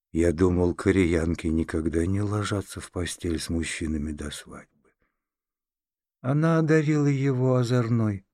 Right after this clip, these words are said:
улыбкой. «Это правило действительно на земле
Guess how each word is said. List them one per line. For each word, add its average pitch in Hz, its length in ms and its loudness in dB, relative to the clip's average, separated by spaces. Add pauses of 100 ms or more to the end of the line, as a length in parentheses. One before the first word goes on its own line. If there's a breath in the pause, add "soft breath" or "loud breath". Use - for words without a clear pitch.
улыбкой. 104 760 -4 (1400)
«Это 147 320 0
правило 175 680 6
действительно 165 960 2
на 160 160 4
земле 160 680 0